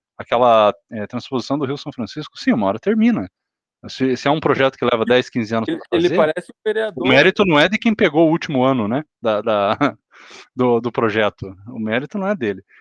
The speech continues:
Speaker 1: Então, mas, mas ele sai ganhando. Então, é, mas tem muito material, tem muita coisa que vai dar pra pegar e apontar contra o Bolsonaro dessa vez. Então, ele, eu acho que ele não tem como escapar, assim.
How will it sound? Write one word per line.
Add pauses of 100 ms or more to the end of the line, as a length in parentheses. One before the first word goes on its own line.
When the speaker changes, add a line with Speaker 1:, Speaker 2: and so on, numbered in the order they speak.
(280)
Speaker 1:
Então,
mas,
mas
ele
sai
ganhando.
Então,
é, (140)
mas
tem
muito
material,
tem
muita
coisa
que
vai
dar
pra
pegar
e
apontar
contra
o
Bolsonaro (320)
dessa
vez.
Então,
ele,
eu
acho
que
ele
não
tem
como
escapar,
assim.